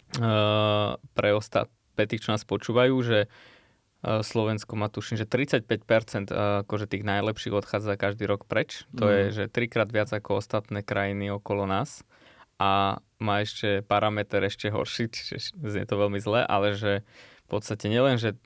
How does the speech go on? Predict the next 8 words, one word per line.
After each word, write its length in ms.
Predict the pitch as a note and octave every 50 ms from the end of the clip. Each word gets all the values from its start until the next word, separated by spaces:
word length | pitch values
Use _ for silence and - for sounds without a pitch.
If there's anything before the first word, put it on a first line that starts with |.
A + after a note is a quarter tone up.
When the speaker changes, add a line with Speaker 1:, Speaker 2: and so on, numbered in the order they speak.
| _ -
Speaker 1:
že 180 | - A2 A2
trikrát 380 | G#2 - G#2+ G#2+ - - A2 G2+
viac 220 | G#2+ G#2 G2+ G2+
ľudí 240 | G#2+ G#2+ G2+ G2+ G2+ F#2
odchádza, 540 | F2 G2 - - A#2+ A#2 A#2 B2+ C#3+ D3 D3+
ale 380 | - - - G#2 G2+ G2+ G2+
že 160 | G#2 G#2+ G#2 G2
vlastne 560 | G#2 G2 G2+ - - - A2+ - - -